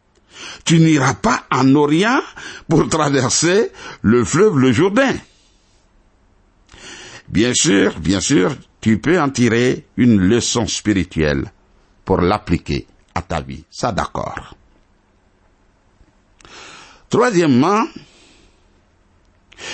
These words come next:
il faut comprendre un verset à la lumière de son contexte, c'est-à-dire à la lumière de l'ensemble du texte auquel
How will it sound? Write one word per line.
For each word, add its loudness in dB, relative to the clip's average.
il 2
faut 2
comprendre 0
un 0
verset 0
à -2
la 2
lumière 2
de 0
son -2
contexte, -4
c'est-à-dire 0
à -2
la 2
lumière 2
de 0
l'ensemble 0
du 0
texte -4
auquel 0